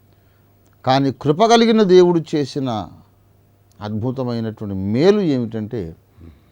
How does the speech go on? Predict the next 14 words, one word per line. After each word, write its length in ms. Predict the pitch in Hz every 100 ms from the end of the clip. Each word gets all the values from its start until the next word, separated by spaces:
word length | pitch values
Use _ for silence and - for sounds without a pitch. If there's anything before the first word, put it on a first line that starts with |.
| _ _ _ _ _ _ _ -
అందరూ 320 | 110 147 180
నిద్రపోతూ 680 | 170 147 151 139 139 127
ఉంటుండగా 480 | 120 104 107 104 120
పెళ్లి 360 | 131 110 117 139
కుమారుడు 420 | - 139 135 120
వస్తున్నప్పుడు 720 | 98 98 - 127 113 104 131
ముందుగా 760 | 110 120 160 180 113 90 95 - _ _ _ _ _ _ _ _ _ _
ఒకడిని 340 | 117 123 120 101
పంపించాడు 760 | 110 110 123 117 - 104 90 90
తండ్రి. 300 | 98 95 85 - - _ _ _ _ _ _ _ _ _ _ _ 151
"ఇదిగో 420 | 175 226 262 269
పెళ్లి 400 | 233 262 262 247
కుమారుడు 540 | 254 262 262 262 262
వచ్చుచున్నాడు, 1300 | 269 262 226 262 226 262 254 254 247 240 226 190 107